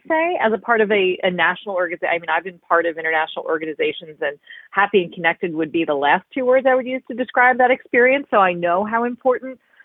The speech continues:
that is and how that plays into retention and, and meaning and, and happiness. So what are some of the ways that you know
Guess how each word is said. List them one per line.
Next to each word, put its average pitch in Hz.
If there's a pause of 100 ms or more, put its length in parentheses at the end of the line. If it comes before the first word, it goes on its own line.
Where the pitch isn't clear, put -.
(140)
that 226
is 220
and 196
how 185
that 170
plays 180
into 180
retention 175
and, 147
and 160
meaning 170
and, 151
and 156
happiness. 170
So 170
what 202
are 302
some 349
of 339
the 285
ways 208
that 180
you 190
know 165